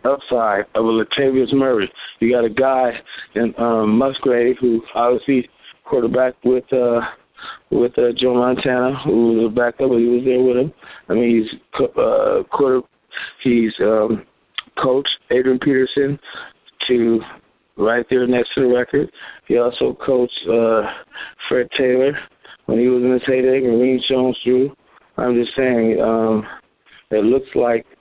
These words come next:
this guy likes to run the ball, which we know Jack Del Rio, no matter what, at all times, he's never been below number ten, uh, as far as the defense, and I don't believe he will be this time. And we got a lot of nice prospects,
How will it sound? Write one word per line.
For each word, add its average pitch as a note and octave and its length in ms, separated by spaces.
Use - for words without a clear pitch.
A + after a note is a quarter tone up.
this A#2+ 180
guy A#2 240
likes A2+ 320
to A#2+ 80
run A#2 160
the A#2+ 80
ball, B2+ 420
which G#2 200
we A#2+ 80
know B2+ 300
Jack B2 200
Del B2+ 120
Rio, B2 500
no A#2 140
matter A#2 240
what, A#2+ 500
at A2 120
all B2 260
times, B2 320
he's B2 100
never A#2+ 240
been B2+ 220
below B2+ 300
number B2+ 280
ten, C3 280
uh, A#2 480
as A2 140
far A#2+ 200
as A2+ 140
the A2+ 60
defense, B2+ 480
and G#2 160
I G2+ 80
don't G#2 140
believe A#2 240
he A#2+ 120
will A#2+ 200
be A#2+ 140
this C3+ 260
time. A#2+ 360
And D3+ 180
we F3 60
got F#3 100
a F3+ 40
lot E3 160
of E3 80
nice E3 240
prospects, E3 500